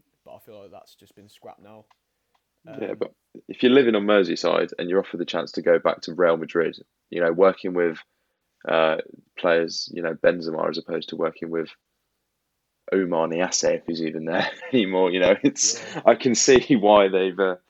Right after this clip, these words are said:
Speaker 2: why Ancelotti went off.
Speaker 1: I think they've got too much class in that squad to finish
Speaker 2: Yeah.
Speaker 1: anything below tenth. But
Speaker 2: I agree.
Speaker 1: I really think, I'm really disappointed. I think they're gonna end up relying on Richarlison and Calvert-Lewin too much this season.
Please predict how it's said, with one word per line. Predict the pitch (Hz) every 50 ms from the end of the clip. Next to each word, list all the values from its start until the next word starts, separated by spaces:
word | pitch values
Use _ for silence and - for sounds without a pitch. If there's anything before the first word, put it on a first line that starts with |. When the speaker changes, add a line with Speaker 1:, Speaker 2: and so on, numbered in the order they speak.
| _ _ _ _
Speaker 2:
why | - 104 104 98
Ancelotti | 98 82 - - 95 95 90 - - 87
went | 87 92 87 85
off. | 85 90 85 85 _ _ _ _ _ _ _ _ _ _ _ _ _ _ _ _ _ _ _ _ _ _ _ _ _
Speaker 1:
I | _ _ _
think | 180 170
they've | 170 170
got | - 180 -
too | _ - 131
much | 123 113 _ _
class | - 117 107 _ _
in | 113
that | 107 101 _
squad | _ _ _ 110 110 107 98 _ _ _ _ _ _ _ _ _ _ _ _
to | _ 127
finish | _ - 107 101 104 107
Speaker 2:
Yeah. | 135 120 95 76 71 - _ _ _ _ _
Speaker 1:
anything | 98 98 101 101 _ - 101 92
below | _ 107 104 101 101
tenth. | 101 _ _ 101 92 _ _ _ _ _ _ _ _ _ 135 _
But | _ 104 104 98
Speaker 2:
I | - 95 92
agree. | 90 - - 82 80
Speaker 1:
I | 107
really | 123 127 131 127 117
think, | 107 _ - 110 -
I'm | - 113 131
really | 156 156 143
disappointed. | 123 110 _ _ _ _ 117 117 113 _ 101 98 101 -
I | 170
think | 147 - 175
they're | 180
gonna | 170 - 151 135
end | 127 123
up | 120 -
relying | 113 117 120 117 113 113 110
on | 107 110 107
Richarlison | 104 _ - 120 110 107 107 _ _ 110 110 110 107 107 113 _
and | _ 120
Calvert-Lewin | _ 113 110 104 82 76 98 104 107 107 104
too | _ _ _ 92
much | 87 87 _ _ _ _
this | _ _
season. | _ _ 90 95 92 _ _ 101